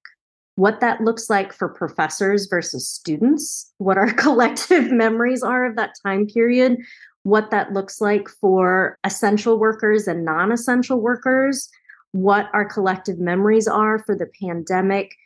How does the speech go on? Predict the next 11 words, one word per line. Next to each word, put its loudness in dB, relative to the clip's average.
for 2
parents -2
versus -4
non-parents, 0
and 4
the 2
science 0
of -2
learning 2
around 0
collective -4